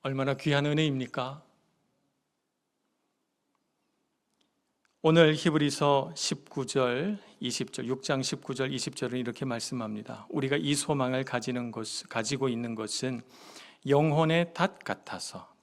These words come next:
튼튼하고 견고하여 휘장 안에 들어가나니." 그리스도 예수로 인하여 우리에게 약속이 성취되는 과정 속에서는 모든 문제들을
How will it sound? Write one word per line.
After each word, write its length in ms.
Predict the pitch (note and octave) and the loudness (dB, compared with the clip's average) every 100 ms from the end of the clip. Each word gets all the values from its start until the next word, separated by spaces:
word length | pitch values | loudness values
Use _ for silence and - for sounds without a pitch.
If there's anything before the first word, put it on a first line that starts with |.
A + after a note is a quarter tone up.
| - | -8
튼튼하고 800 | - B2+ - B2 A2 G#2 A2+ G#2+ | -4 -4 -4 -4 -4 -4 -6 -6
견고하여 800 | - A2 G2+ G2 G2 F#2+ G2 G#2+ | -6 -6 -6 -8 -8 -10 -12 -14
휘장 380 | - D#3 E3 D#3+ | -16 -4 -2 -2
안에 340 | D3+ C3+ D3+ D3+ _ - | -4 -6 -8 -10 _ -6
들어가나니." 580 | D#3+ F#3+ G#2+ G2 - - _ _ _ _ _ _ _ - | -2 -2 -2 -12 -16 -20 _ _ _ _ _ _ _ -6
그리스도 480 | - C#3+ C#3+ - C#3+ | 0 0 0 2 4
예수로 400 | C#3 C#3 C3+ C#3 | 4 2 -2 -2
인하여 420 | C3 B2+ B2 B2 | 0 -2 0 -2
우리에게 720 | D#3 D3+ D#3+ D3 C#3 D3+ B2 - - - - | -4 0 2 2 2 0 -2 -10 -20 -20 2
약속이 520 | C3+ C#3+ - F#3 F#3 | 4 4 0 2 2
성취되는 680 | F#3 G#3+ G#3 A3 F#3+ F#3 F#3 | 4 2 2 2 4 4 4
과정 300 | D#3 F3 F3+ | 2 2 0
속에서는 560 | - F3 E3+ F#3 F3+ | -2 0 0 0 0
모든 400 | D3+ F#3+ A#3+ C4+ | 2 4 4 4
문제들을 1040 | A#3 F#3 G3 G3 F#3+ C#3 C#3 F3 D3 - | 6 6 6 6 6 4 4 4 2 -2